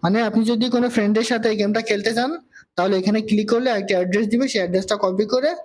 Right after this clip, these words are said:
আপনার ফ্রেন্ডের সাথে খেলে আপনি যদি একবার এই উইনটা, একবার এই গেমটা উইন করেন, সেক্ষেত্রে আপনার অ্যাকাউন্টটা কিন্তু অটোমেটিক্যালি ভেরিফাই হয়ে যাবে। ওই তিনটা টেক্সটের মধ্যে এটা কমপ্লিট করলে কিন্তু কমপ্লিট হয়ে যাবে।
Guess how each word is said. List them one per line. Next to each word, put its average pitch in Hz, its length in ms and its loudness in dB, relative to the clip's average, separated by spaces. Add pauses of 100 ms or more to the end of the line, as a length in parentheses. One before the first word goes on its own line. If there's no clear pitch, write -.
(280)
আপনার 196 260 -2
ফ্রেন্ডের 196 320 0
সাথে 202 260 -2
খেলে 220 360 0 (280)
আপনি 233 280 2
যদি 233 180 2
একবার 202 400 2
এই 185 60 2
উইনটা, 214 500 0 (200)
একবার 190 260 0
এই 185 80 0
গেমটা 196 260 0
উইন 233 240 2
করেন, 220 380 0 (1000)
সেক্ষেত্রে 226 420 0
আপনার 220 200 0
অ্যাকাউন্টটা 202 340 0
কিন্তু 202 220 0
অটোমেটিক্যালি 214 600 0 (420)
ভেরিফাই 202 380 2
হয়ে 214 140 2
যাবে। 147 220 0
ওই 165 140 2
তিনটা 226 340 0
টেক্সটের 220 340 -2
মধ্যে 226 240 2
এটা 214 180 0
কমপ্লিট 196 340 0
করলে 202 200 2
কিন্তু 190 180 0
কমপ্লিট 180 300 0
হয়ে 190 100 2
যাবে। 123 260 -2